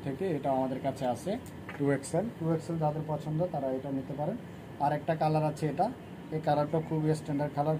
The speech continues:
খুবই চমৎকার একটা color, খুবই সুন্দর। যাদের পছন্দ অবশ্যই আমাদেরকে inbox করবেন অথবা সরাসরি আমাদের outlet এসে visit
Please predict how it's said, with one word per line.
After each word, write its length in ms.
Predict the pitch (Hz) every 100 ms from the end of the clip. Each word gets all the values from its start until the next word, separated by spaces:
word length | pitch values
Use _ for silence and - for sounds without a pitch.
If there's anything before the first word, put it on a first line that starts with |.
| 165
খুবই 200 | 185 196
চমৎকার 340 | 165 151 - 135
একটা 180 | - 135
color, 220 | 135 165 202 - -
খুবই 240 | 160 160 156
সুন্দর। 380 | - 143 143 - - - -
যাদের 240 | 139 147 156
পছন্দ 440 | 151 - 160 160
অবশ্যই 580 | 165 165 156 160 - 190
আমাদেরকে 400 | 185 170 165 160
inbox 340 | 170 165 170 -
করবেন 220 | 185 208 254 - - -
অথবা 400 | 156 175 190 190
সরাসরি 520 | - 190 196 160 185
আমাদের 280 | 175 165 160
outlet 340 | 151 143 151
এসে 200 | 151 -
visit 260 | 151 147